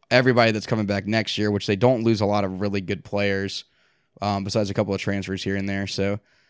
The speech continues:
I think they set up really well for next year. I think we're gonna see that in this game. Uh, North Carolina, they got Drake May coming back. A lot of people thought he would jump ship and transfer. I think he flirted with Alabama a little bit. Now they have Bryce Young leaving, they didn't, they don't know what they're gonna do next year.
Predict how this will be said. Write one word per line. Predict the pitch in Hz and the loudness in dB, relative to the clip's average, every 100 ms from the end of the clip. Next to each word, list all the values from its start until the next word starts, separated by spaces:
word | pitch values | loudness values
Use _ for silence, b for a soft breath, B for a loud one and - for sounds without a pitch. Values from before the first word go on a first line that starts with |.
| _ _ _ 80 | _ _ _ -2
I | 123 | 0
think | 165 | 4
they | 131 | 4
set | 127 131 | 4 4
up | 107 | 6
really | 120 | 6
well | 117 113 | 6 4
for | 110 | 2
next | 107 - | 0 0
year. | 110 104 | 0 0
I | 104 | 0
think | - 139 143 | 0 0 2
we're | 123 | 0
gonna | 120 98 | 0 0
see | - - 123 | -2 4 6
that | 139 151 143 | 8 6 6
in | 113 113 | 0 0
this | 104 - | 0 -2
game. | 107 110 131 156 | -2 0 -2 -4
Uh, | - 104 | -2 0
North | 107 117 127 | 2 2 2
Carolina, | - 117 113 117 113 | 2 2 2 2 2
they | 117 | 2
got | 131 104 | 2 4
Drake | 117 113 | 2 2
May | 107 110 | 2 -2
coming | 107 110 107 | 0 -2 0
back. | 110 110 - b b b - | 0 -2 -4 b b b 0
A | |
lot | 117 147 | 4 4
of | |
people | 147 135 | 4 4
thought | 135 120 | 6 6
he | 123 | 6
would | 120 101 110 | 2 0 0
jump | 120 117 | 2 2
ship | - 98 | 0 -4
and | 95 | -2
transfer. | 143 143 139 143 139 | 0 0 0 2 2
I | 107 | 2
think | 135 | 0
he | 104 | -2
flirted | - 117 113 | -2 0 0
with | 107 | 0
Alabama | 98 107 101 107 107 107 | -2 -2 -2 -2 -2 -4
a | |
little | 107 107 | -4 -4
bit. | 104 107 | -4 -4
Now | 107 107 | -4 -4
they | 104 | -2
have | 107 101 | 0 0
Bryce | 107 110 104 | 0 -2 0
Young | 110 110 107 | -2 0 0
leaving, | 110 110 107 | 0 0 0
they | 107 | -2
didn't, | 110 90 | -2 -4
they | 104 | -4
don't | 101 | -4
know | 101 | -6
what | 98 | -6
they're | 101 | -6
gonna | 101 | -6
do | 98 | -6
next | 98 101 - | -8 -10 -10
year. | 101 104 | -10 -10